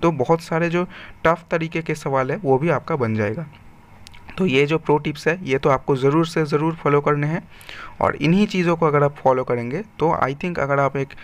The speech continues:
फ्रेशर है तो आपका एक ड्रॉप ईयर बच सकता है, और अगर आप एक या दो या तीन साल के ड्रॉपर है तो आपको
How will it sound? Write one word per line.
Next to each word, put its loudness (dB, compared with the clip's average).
फ्रेशर 2
है -4
तो -4
आपका 2
एक -4
ड्रॉप 2
ईयर 2
बच 0
सकता -6
है, -2
और 0
अगर 4
आप 2
एक 2
या 2
दो 2
या 2
तीन -2
साल 0
के -2
ड्रॉपर 2
है -6
तो 0
आपको -2